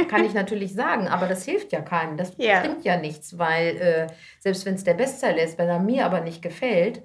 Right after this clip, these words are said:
Speaker 1: ja, ist es der falsche, ne?
Speaker 2: Ja. Ich glaube, das wissen auch ganz viele Leute gar nicht.
Speaker 1: Ja, das glaube ich auch.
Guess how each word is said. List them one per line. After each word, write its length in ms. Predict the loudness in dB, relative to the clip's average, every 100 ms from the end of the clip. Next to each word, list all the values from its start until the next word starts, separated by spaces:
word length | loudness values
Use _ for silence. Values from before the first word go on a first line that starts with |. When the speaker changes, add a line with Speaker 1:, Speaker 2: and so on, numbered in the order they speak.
| -20 _ _ _
Speaker 1:
ja, 320 | -2 -2 -2 -6
ist 100 | -10
es 100 | -8
der 120 | -10
falsche, 440 | -6 -6 -4 -4
ne? 180 | -6 -6 -6
Speaker 2:
Ja. 380 | -4 -4 -6 -18 _ _ _ _ _ _ -20 _ _ _
Ich 180 | -10 -10
glaube, 580 | -4 0 2 2 2 -2 -10 -20 _ -8
das 220 | -8 -4
wissen 240 | -4 -4
auch 180 | -4 -4
ganz 280 | -4 -4 -6
viele 260 | -6 -4 -4
Leute 380 | -4 -6 -10
gar 260 | -16 -16 -14
nicht. 300 | -12 -14 -16 _ 0
Speaker 1:
Ja, 160 | 2
das 180 | 2 -2
glaube 240 | -4 -4
ich 140 | -6 -2
auch. 300 | 0 0